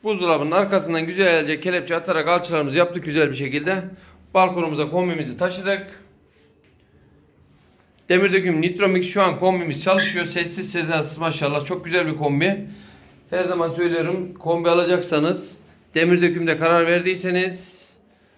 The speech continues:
kesinlikle demir döküm Nitromix alacaksınız. Arkadaşlar, YouTube, e, bu videoyu izleyen arkadaşlar, oradan yazıyorsunuz, "Ben hangi kombiyi almalıyım?"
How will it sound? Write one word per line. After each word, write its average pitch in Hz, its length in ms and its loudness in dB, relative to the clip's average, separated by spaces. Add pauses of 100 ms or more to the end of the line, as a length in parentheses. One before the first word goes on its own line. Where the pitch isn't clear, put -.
(280)
kesinlikle 185 560 2
demir 185 240 4
döküm 180 320 2
Nitromix 196 500 2
alacaksınız. 151 880 -4 (720)
Arkadaşlar, 196 560 2
YouTube, 190 340 -2 (120)
e, 165 260 2
bu 202 120 0
videoyu 208 240 2
izleyen 180 180 0
arkadaşlar, 151 500 0
oradan 185 260 2
yazıyorsunuz, 190 640 2
"Ben 190 100 2
hangi 190 320 2
kombiyi 185 320 2
almalıyım?" 185 600 2